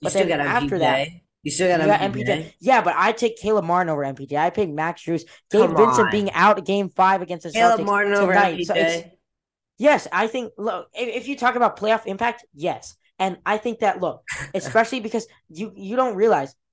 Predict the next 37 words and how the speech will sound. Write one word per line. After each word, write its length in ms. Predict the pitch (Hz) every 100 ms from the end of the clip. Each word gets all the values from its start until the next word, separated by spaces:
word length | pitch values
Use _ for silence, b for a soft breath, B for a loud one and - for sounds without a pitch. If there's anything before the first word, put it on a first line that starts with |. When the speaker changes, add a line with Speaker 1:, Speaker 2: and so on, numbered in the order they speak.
| -
Speaker 1:
that 140 | 202
this 180 | 214 226
is 120 | 262
Thursday 300 | - 220 190
night. 260 | 190 127 -
Gabe 320 | 185 220 196
Vincent 360 | 196 208 233 220
is 140 | 180 -
out 320 | 170 170 - 143
game 220 | 160 147
five. 280 | 135 110 104 _ _ -
That's 200 | 196 -
gonna 180 | 247
be 140 | 220 208
a 40 |
big 300 | - 185 185
impact 300 | 175 160 143
for 100 | 175
the 60 | 143
Heat. 160 | 165
And 80 | 139
you're 100 | 170
gonna 160 | 220 214
see 180 | - 196
there's 200 | 143 135
gonna 160 | 190
be 100 | 170
a 40 | -
hole 300 | 175 170 B B -
in 120 | 165
the 60 | 147
Heat 260 | - 202 -
offense 440 | 165 170 135 123
because 400 | - 143 170 151
of 120 | 143
Gabe 260 | - 147 120
Vincent. 360 | 139 120 113